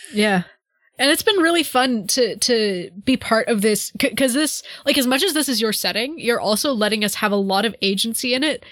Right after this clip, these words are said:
And I've been having a lot of fun, like, collaboratively building this character and building, like, the town she grew up in and stuff. That has been super, super fun.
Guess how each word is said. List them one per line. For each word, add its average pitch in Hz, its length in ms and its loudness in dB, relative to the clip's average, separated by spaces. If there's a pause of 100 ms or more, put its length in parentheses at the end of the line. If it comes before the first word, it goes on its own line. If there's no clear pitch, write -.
(380)
And 208 340 2 (320)
I've 254 400 0
been 262 140 2
having 254 300 0
a - 20 2
lot 233 180 2
of 220 80 -2
fun, 226 280 -2
like, 208 340 -2 (460)
collaboratively 214 1080 0
building 202 360 0
this 202 180 -2
character 202 640 -2 (400)
and 226 140 2
building, 226 300 2
like, 202 260 0
the 202 80 2
town 220 360 -2
she 220 200 -2
grew 208 240 0
up 208 160 -2
in 214 100 -4
and 202 140 -4
stuff. 208 180 -4
That 208 200 0
has 208 160 0
been 196 240 0
super, 202 560 -2
super - 280 -4
fun. - 280 -12